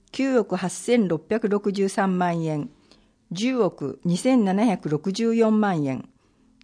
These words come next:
九億八千二百七十七万円。十一億七千百六十七万円。病院事業会計。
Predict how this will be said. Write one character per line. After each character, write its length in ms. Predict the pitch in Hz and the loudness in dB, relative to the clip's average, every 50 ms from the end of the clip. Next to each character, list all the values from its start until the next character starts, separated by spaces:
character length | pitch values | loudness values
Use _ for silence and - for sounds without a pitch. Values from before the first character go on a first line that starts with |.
| _ - | _ -6
九 280 | - 262 269 262 240 202 | -2 0 2 4 4 4
億 320 | 180 - - 151 131 - | 2 0 -4 -6 -6 -8
八 180 | - - - 185 | -8 -6 -6 -6
千 360 | 185 - - 254 262 247 208 | -6 -4 0 2 4 4 4
二 180 | 185 190 202 196 | 4 2 2 0
百 140 | - - 185 | 0 0 0
七 260 | 180 185 208 233 220 | 2 4 4 2 2
十 180 | 202 190 165 | 2 0 0
七 260 | 151 147 143 156 170 190 | 0 0 0 0 0 2
万 300 | 196 185 185 180 170 165 | 2 2 0 0 -2 -2
円。 280 | 160 160 151 - - - _ _ _ _ _ _ _ _ _ _ _ - | -2 -4 -4 -6 -8 -12 _ _ _ _ _ _ _ _ _ _ _ -10
十 260 | - 165 202 240 254 247 | -4 0 2 2 4 2
一 280 | 247 240 - 220 220 | 2 0 0 2 2
億 340 | 190 160 - - - - - _ - | 2 0 -2 -6 -10 -10 -10 _ -4
七 300 | 170 180 190 220 247 262 | 0 2 4 4 2 2
千 280 | 262 294 262 240 226 | 2 2 2 4 2
百 220 | 196 180 - - 151 | 2 0 -2 -2 -2
六 240 | 156 151 - 202 | -2 0 0 -2
十 220 | 196 220 233 226 226 | -2 0 2 2 2
七 240 | 214 208 208 202 202 | 2 2 2 2 2
万 280 | 208 196 185 160 143 | 2 2 0 -2 -2
円。 240 | 135 127 113 92 - - _ _ _ _ _ _ _ _ _ _ _ _ _ _ _ - 175 | -4 -6 -6 -10 -14 -18 _ _ _ _ _ _ _ _ _ _ _ _ _ _ _ -4 0
病 240 | 214 247 262 269 | 2 4 4 6
院 160 | 269 262 254 240 | 6 6 6 4
事 140 | 240 226 | 2 2
業 180 | 208 233 226 220 | 2 4 4 4
会 240 | 226 233 220 190 160 | 2 0 0 0 -2
計。 300 | - - 131 - - | -4 -6 -6 -6 -8